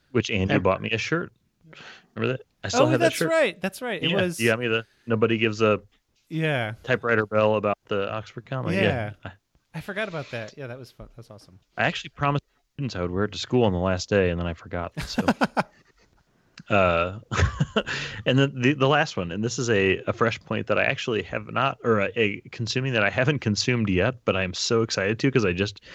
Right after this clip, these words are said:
Speaker 1: discovered it last night. And Andy, as a recent Oakland Athletics devotee,
Speaker 3: <laughs>
Speaker 1: you should, you should look into this. Andy Samberg,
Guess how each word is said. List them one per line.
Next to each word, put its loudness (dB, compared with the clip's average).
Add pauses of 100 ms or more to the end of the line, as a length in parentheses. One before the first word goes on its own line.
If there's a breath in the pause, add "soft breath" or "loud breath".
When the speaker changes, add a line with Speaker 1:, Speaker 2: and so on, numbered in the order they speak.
(140 loud breath)
Speaker 1:
discovered 2
it 2
last -2
night. 2
And -2
Andy, 2 (160)
as 0
a 2 (840 soft breath)
recent 6
Oakland 0
Athletics 0 (500)
devotee, 2
Speaker 3:
<laughs> -6
Speaker 1:
you 2
should, 0
you 2
should -4
look 2
into 2
this. 2 (480 loud breath)
Andy 6
Samberg, 2